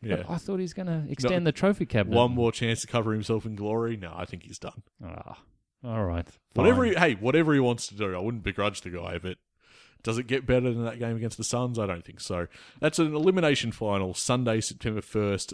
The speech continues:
Speaker 2: two ten P M at Adcon Stadium, also known as Northport Oval.
Speaker 1: Yeah, so that'll be fifteen bucks if you wanna go.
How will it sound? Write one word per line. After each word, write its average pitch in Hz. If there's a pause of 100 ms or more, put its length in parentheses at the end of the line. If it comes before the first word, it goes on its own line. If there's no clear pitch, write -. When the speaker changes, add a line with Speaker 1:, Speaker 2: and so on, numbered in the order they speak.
Speaker 2:
two 127
ten 123
P 120
M 98
at 92
Adcon 98
Stadium, 90 (200)
also 92
known 98
as 101
Northport 123
Oval. 135 (300)
Speaker 1:
Yeah, 117
so 117
that'll 117
be 104
fifteen 104
bucks 120
if 80
you 95
wanna 95
go. 156